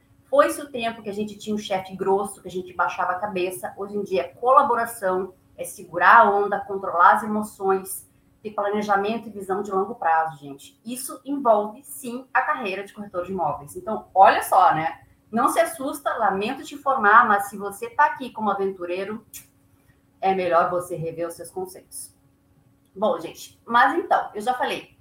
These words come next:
três coisas que a gente tem que saber, né? Por que que eu preciso trabalhar a marca pessoal? Quem você é, o que você faz e como você trabalha. Essa, esse terceiro setor de como você trabalha são os valores, a conduta ética,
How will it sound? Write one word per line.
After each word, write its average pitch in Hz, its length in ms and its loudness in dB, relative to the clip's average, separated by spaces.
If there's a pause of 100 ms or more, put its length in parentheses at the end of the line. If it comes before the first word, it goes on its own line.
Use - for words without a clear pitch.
(540)
três 330 340 -6
coisas 247 400 -2
que 254 60 -12
a 220 40 -8
gente 214 140 -10
tem 214 100 -12
que 208 60 -16
saber, 196 420 -4
né? 180 340 -2
Por 196 120 -16
que 214 100 -12
que 214 60 -16
eu 214 40 -12
preciso - 260 -14
trabalhar 196 280 2
a - 40 4
marca 185 200 -2
pessoal? - 540 -2 (200)
Quem 339 220 -4
você 302 280 2
é, 170 300 -6 (600)
o 233 80 -20
que 349 160 -4
você 339 240 -4
faz - 440 -2 (120)
e - 80 -20
como 262 320 0
você 240 200 -6
trabalha. 185 520 -4 (120)
Essa, 381 400 -10
esse 349 220 -10
terceiro 302 460 -8
setor 214 420 -6
de 175 160 -12 (160)
como 262 340 0
você 180 240 -8
trabalha 165 640 0 (500)
são 339 220 -6
os 330 100 -6
valores, 254 720 4 (200)
a 220 80 -6
conduta 214 480 0
ética, 180 580 0